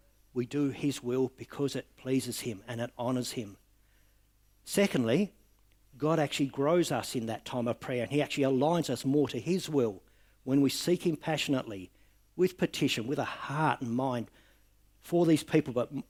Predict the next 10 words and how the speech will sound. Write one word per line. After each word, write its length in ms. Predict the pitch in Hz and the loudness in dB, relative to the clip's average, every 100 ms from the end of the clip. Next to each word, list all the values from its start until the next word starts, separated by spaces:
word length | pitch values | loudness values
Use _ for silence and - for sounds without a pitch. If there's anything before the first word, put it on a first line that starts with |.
| - | -6
in 140 | 160 135 | -4 -2
priority 500 | - 135 160 147 113 | 0 2 4 2 0
for 220 | - 139 | -2 -4
the 80 | 131 | -2
will 200 | 120 143 | 2 2
of 140 | 113 | 2
God 220 | - 131 120 | 0 -2 -2
in 120 | 113 | -4
their 140 | 110 | -6
lives. 520 | 117 117 107 95 - | -6 -6 -8 -10 -14